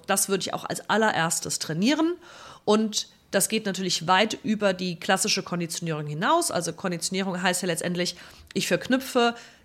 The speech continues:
das Pfeifsignal mit einer Handlung beim Hund, sondern es geht ja dann nach der Konditionierung erst überhaupt mit dem richtigen Training los. Und für den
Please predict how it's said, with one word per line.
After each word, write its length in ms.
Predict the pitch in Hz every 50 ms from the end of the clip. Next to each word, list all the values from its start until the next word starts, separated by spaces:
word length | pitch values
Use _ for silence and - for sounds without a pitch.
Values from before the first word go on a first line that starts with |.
| _ -
das 320 | 202 185 180 170 - - -
Pfeifsignal 920 | - - 220 202 202 - - 208 196 - - 185 165 165 170 175 180 170 -
mit 300 | 175 175 170 - - -
einer 280 | 147 143 147 - 139
Handlung 380 | 208 262 330 320 339 339 339 330
beim 240 | 277 269 262 254 247
Hund, 340 | 277 277 277 302 302 - - - - - - - - _ _
sondern 240 | - 190 196 190 180 -
es 120 | - -
geht 200 | 208 190 185 -
ja 80 | 180 156
dann 280 | - 165 165 196 208
nach 140 | 196 180 180
der 120 | - 185
Konditionierung 640 | - - 175 170 165 165 - - 180 175 175 185 -
erst 280 | - 156 160 - - - _ _ _ _ _ _ -
überhaupt 320 | 151 131 156 170 165 165
mit 140 | 190 160 -
dem 80 | 170
richtigen 400 | 156 170 160 - 175 160 160 151
Training 500 | - - - 165 156 151 156 147 156 - - -
los. 460 | 170 170 170 160 143 143 - - - _ _ _ _ _ _ _ _ _ _ _ _ _ _ _ _
Und 320 | - 196 202 202 - - -
für 160 | - 233 214
den 180 | 202 196 190